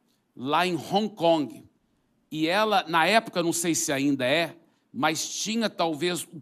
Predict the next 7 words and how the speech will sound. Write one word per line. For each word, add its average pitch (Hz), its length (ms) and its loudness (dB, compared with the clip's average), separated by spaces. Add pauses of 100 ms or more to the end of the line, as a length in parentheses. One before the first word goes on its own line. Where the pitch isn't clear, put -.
(140)
pior 190 400 2
centro 233 720 0
de 165 200 -8
viciados 180 920 -2
do 151 260 4
mundo 214 640 6 (360)
lá, 147 580 4